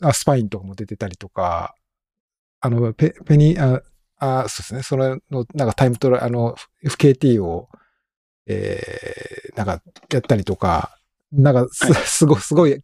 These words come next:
Speaker 1: すごい人だなと思って見てたんですけれども、
Speaker 2: はい。
Speaker 1: か-、で、そんな地元出身、実は、そ-、<laughs> この、あの、その、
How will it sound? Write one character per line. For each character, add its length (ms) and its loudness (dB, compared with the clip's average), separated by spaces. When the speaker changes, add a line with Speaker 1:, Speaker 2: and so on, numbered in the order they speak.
Speaker 1:
す 180 -18
ご 140 6
い 20 4
人 240 -2
だ 140 2
な 180 2
と 120 -6
思 80 -8
っ 40 -8
て 100 -10
見 120 -6
て 80 -16
た 140 -6
ん 20 -12
で 80 -12
す 80 -20
け 100 -10
れ 100 -12
ど 80 -14
も、 260 -12
Speaker 2:
は 140 2
い。 120 -4
Speaker 1:
か-、 160 -8
で、 100 2
そ 140 2
ん 20 8
な 80 6
地 140 2
元 300 6
出 160 0
身、 360 0
実 240 0
は、 140 2
そ-、 160 -14
<laughs> 160 -20
こ 80 2
の、 100 2
あ 360 0
の、 540 -4
そ 120 -2
の、 180 -4